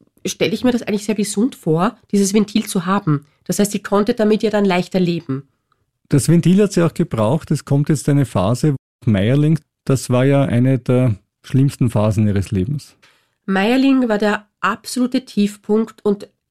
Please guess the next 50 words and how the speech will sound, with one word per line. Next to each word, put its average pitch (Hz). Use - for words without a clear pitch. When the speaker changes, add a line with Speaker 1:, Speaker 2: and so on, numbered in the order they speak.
Speaker 1:
äh, -
also 208
man 202
weiß 202
ja 220
gar 214
nicht, 214
wie 214
man 214
das 208
formulieren 208
soll, 185
aber 180
es 196
ist 233
ja 277
schon 254
schlimm 233
genug, 269
ein 214
Kind 247
zu -
verlieren. 170
Und 202
jetzt 190
muss 247
man 277
sich 254
vorstellen, 214
im 196
neunzehnten 220
Jahrhundert, 208
was 185
es -
heißt, 170
sein 208
Kind 240
durch 202
Selbstmord -
zu -
verlieren. 143
Speaker 2:
Vielleicht 123
erzähl 135
mal 139
kurz, 139
was 135
in 120
Meierling 120
passiert 127
ist. 117